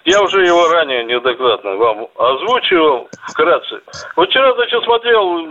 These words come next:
телевизор, там первая программа, вторая, выступают Соловьев, Шахназаров, и вот, наконец-то, они начинают задавать вопросы. А почему, собственно, железная дорога Украины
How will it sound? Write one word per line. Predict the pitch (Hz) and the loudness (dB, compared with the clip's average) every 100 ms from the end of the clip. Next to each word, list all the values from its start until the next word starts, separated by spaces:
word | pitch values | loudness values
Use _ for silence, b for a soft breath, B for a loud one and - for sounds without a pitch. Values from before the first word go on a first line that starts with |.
| 180 | -6
телевизор, | 214 247 262 220 170 | -2 0 2 2 0
там | - 147 - | 0 -2 -2
первая | 226 254 226 208 | -2 2 2 2
программа, | 196 185 190 175 143 | 0 0 2 2 0
вторая, | - 156 208 220 180 - B B B B - | 0 0 2 4 2 0 B B B B -2
выступают | 175 208 196 220 190 - | 0 0 0 2 2 0
Соловьев, | 185 180 180 214 220 170 - | 2 2 2 2 0 2 -2
Шахназаров, | 160 - 143 - 214 208 143 - | -2 -2 0 2 2 2 0 -4
и | 143 | -2
вот, | 143 190 | -2 0
наконец-то, | 220 208 208 233 285 - 190 | 0 0 0 0 -2 0 0
они | 175 190 | 2 0
начинают | 185 - 190 220 180 | 0 0 2 2 0
задавать | 151 190 190 - | -2 0 0 0
вопросы. | 196 196 196 190 123 B B | 0 2 0 0 -4 B B
А | - 180 | -2 -2
почему, | - 302 311 285 | 0 0 2 2
собственно, | 294 - 262 247 - B - - - | 0 0 2 2 0 B -10 -2 0
железная | 247 269 285 220 220 | 2 2 0 2 2
дорога | 220 262 277 247 202 170 233 | 2 0 2 2 2 0 0
Украины | 247 220 214 294 311 214 | 0 0 0 0 2 0